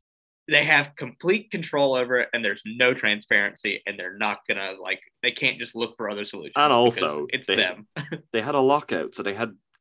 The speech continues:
Speaker 2: added time to, for things like that, for all the things that were, you know, parked aside that you can't do during a lockout. One thing you could do if you are the actual baseball body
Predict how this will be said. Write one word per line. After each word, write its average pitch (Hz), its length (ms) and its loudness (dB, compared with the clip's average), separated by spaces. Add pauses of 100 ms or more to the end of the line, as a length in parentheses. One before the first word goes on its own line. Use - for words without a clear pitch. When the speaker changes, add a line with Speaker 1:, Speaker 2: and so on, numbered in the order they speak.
(160)
Speaker 2:
added 135 380 -6
time 95 640 0
to, - 120 -12
for 98 140 -4
things 104 280 -4
like 90 180 -2
that, 92 300 2 (260)
for 117 160 4
all 127 160 8
the 131 140 4
things 120 340 2
that 104 180 4
were, 90 200 2
you 87 180 0
know, 85 300 -2 (1160)
parked 104 520 2
aside 95 560 2
that 90 140 -2
you 90 100 -14
can't 95 480 -4
do 110 180 4
during 107 240 2
a 101 80 2
lockout. 101 480 2 (320)
One 143 220 2
thing 165 160 -4
you 127 100 0
could 85 220 -8
do 98 280 6
if 90 160 2
you 87 120 -2
are 87 180 2
the 87 120 0
actual 82 300 -2
baseball 87 520 -2
body 85 420 -2